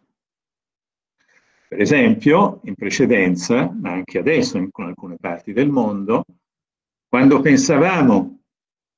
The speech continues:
che il valore di quegli oggetti fosse semplicemente la monumentalità, era completamente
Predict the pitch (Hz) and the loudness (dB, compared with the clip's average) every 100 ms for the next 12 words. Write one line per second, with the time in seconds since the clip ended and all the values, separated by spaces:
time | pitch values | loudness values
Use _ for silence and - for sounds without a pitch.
0 | _ 113 107 120 147 127 123 123 120 110 | _ -2 2 2 4 4 2 2 2 2
1 | 135 - 104 110 - 110 113 98 107 - | 0 -2 -4 -6 -6 -6 -4 -4 -6 -4
2 | 110 127 143 139 127 107 82 _ _ 110 | 0 2 0 0 -2 -2 -4 _ _ -4
3 | 113 143 147 139 123 117 - 101 101 92 | 0 2 4 4 4 2 -2 -4 -4 -6
4 | 123 104 - _ _ _ _ _ _ _ | -6 -6 -8 _ _ _ _ _ _ _
5 | _ _ _ _ _ _ _ _ _ _ | _ _ _ _ _ _ _ _ _ _
6 | _ _ _ _ _ _ _ _ _ - | _ _ _ _ _ _ _ _ _ -8
7 | 127 123 117 101 101 101 101 95 98 92 | -2 -2 -2 -2 -4 -2 -4 -4 -2 -2
8 | 87 90 - | -4 -10 -18